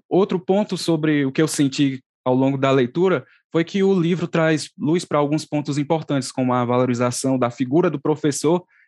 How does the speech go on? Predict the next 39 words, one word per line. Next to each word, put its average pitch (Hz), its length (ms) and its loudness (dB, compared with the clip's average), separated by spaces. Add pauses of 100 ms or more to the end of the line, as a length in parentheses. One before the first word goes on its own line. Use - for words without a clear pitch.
e 151 60 -4
também 180 220 2
sobre 185 200 0
a 185 40 2
importância 175 500 0
dos 156 160 -2
relacionamentos 160 720 0 (200)
familiares. 170 640 2 (280)
Você 196 460 0 (100)
encara 170 460 0
esses 156 300 -6
tópicos 143 320 -2
dessa 143 260 0
maneira 131 380 2
também, 135 420 -2 (260)
como 135 200 -4
se 139 160 -4
o 135 120 2
livro 151 400 0 (320)
fosse 165 240 0
capaz 160 720 0
de 160 140 -6
trazer, 165 720 0 (140)
eh, 131 320 0
destaque 139 500 -4
pra 127 180 0
essas 131 440 -4 (160)
temáticas 160 480 0
que 180 80 0
às 147 180 0
vezes 165 340 -2
não 175 160 0
são 170 220 -2
tão 147 380 -2 (340)
comentadas, 143 560 0
não 135 100 0
são 131 200 -4
tão 131 160 0
abordadas? 123 680 -2